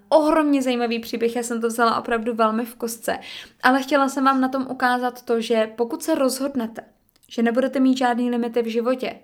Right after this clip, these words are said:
tak je mít nebudete. A přesně jak jsem říkala na začátku, změňte svoje limity a změníte svůj život. Pokud momentálně nevíte třeba, jak na to,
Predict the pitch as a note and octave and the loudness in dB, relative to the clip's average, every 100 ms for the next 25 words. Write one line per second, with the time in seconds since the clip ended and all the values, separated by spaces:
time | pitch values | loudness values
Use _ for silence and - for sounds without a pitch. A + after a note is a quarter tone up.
0 | _ _ - A#3 A3+ A3+ A3+ A3 A#3 A3+ | _ _ -4 2 2 2 -2 0 0 -2
1 | - A#3 - _ _ - - - - - | -6 -16 -20 _ _ -20 -20 -18 -8 0
2 | A3+ A3+ - C4+ D#4 D4+ D4+ C#4+ C4 C4 | 0 0 -2 0 2 0 0 -2 -2 0
3 | C4 B3+ B3+ D4+ - G3 F#3+ - - - | 2 2 0 -4 -4 -6 -6 -10 -14 -12
4 | G3+ G3+ A#3 C4 D#4 F#4+ F#4 - G3 G3+ | -4 2 4 6 6 2 -2 -4 -6 -6
5 | - - - A3+ A#3 A#3 A#3 A#3 A#3 - | -12 -12 -6 0 2 4 4 2 -2 -6
6 | - - _ _ _ _ - A3+ A3 A#3+ | -12 -14 _ _ _ _ -4 -2 2 4
7 | B3+ B3+ C4+ C4 A#3 A3 A3 G#3 A3+ G#3 | 6 6 4 0 -4 -6 -8 -6 -6 -8
8 | - - _ _ - - - - C#4+ G4 | -10 -18 _ _ -20 -20 -18 0 2 2
9 | D#4 C#4+ C#4+ D4 C#4+ C#4 C4+ C4 C4 C4 | 2 4 4 4 2 4 2 2 0 -2
10 | B3+ C4+ B3+ C4 C4 C4 A#3+ A#3 | -4 -4 0 2 2 0 -2 -2